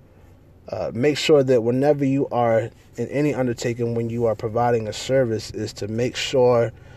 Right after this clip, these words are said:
that when you are, uh, you, when you're coming to that point where you're asking that person to buy, there's certain things you need to have in mind.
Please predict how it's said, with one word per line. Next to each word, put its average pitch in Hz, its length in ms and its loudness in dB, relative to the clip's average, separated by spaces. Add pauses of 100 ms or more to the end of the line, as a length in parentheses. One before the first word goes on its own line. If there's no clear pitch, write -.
(380)
that 117 400 2
when 113 320 -4
you 113 200 -6
are, 135 560 6 (1300)
uh, 117 200 -4
you, 117 120 -4
when 127 100 0
you're 127 100 -2
coming 185 300 2
to 160 120 -2
that 135 180 6
point 139 240 0
where 123 100 2
you're 120 180 0
asking 120 460 -2
that 110 220 -4
person 117 320 -6
to 101 60 -8
buy, 107 360 0
there's 107 180 -2
certain 131 300 0
things 127 300 -2
you 120 60 -4
need 113 100 -4
to 104 80 -6
have 104 200 -6
in 98 80 -12
mind. 113 380 -12